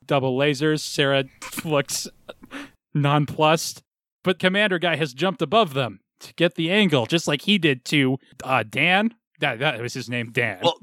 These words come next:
Speaker 2: to be entirely
Speaker 1: <laughs>
Speaker 2: fair, like, if it works the same way, he is backlit by the sun, so you wouldn't really be able to see him.
Speaker 1: True.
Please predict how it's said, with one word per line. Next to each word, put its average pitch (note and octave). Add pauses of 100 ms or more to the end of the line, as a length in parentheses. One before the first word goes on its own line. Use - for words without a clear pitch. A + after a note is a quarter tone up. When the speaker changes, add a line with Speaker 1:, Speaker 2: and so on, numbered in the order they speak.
Speaker 2:
to A3+
be G#3+
entirely F3+
Speaker 1:
<laughs> -
Speaker 2:
fair, C3+
like, C3
if D3+
it E3
works C#3+
the C#3+
same C#3
way, B2
he D#3
is D3
backlit C#3+
by C3+
the B2
sun, C3
so C#3+
you B2+
wouldn't C3+
really C3
be B2+
able B2+
to A#2
see B2+
him. G#2
Speaker 1:
True. A#2+